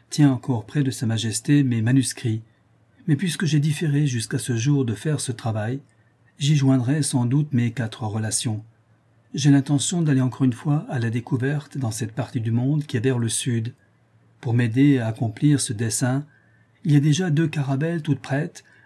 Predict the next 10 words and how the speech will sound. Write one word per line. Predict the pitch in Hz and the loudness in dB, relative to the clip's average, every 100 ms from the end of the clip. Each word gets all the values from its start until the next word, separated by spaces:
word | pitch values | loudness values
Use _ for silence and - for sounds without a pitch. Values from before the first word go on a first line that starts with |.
| - | -8
armées | 139 123 139 160 277 | -4 2 4 2 0
et | 170 127 | -2 -2
fournies | 156 143 170 | 2 4 6
de | 139 | 4
vivres. | 123 120 113 113 - _ _ _ _ _ _ _ _ - - | 4 2 0 -4 -8 _ _ _ _ _ _ _ _ -20 -8
Tandis | 139 123 151 151 | -2 2 2 2
que | 135 | -2
j'irai | 110 123 120 | 0 0 0
au | 110 | 2
Levant, | 113 110 113 135 | 0 0 0 -2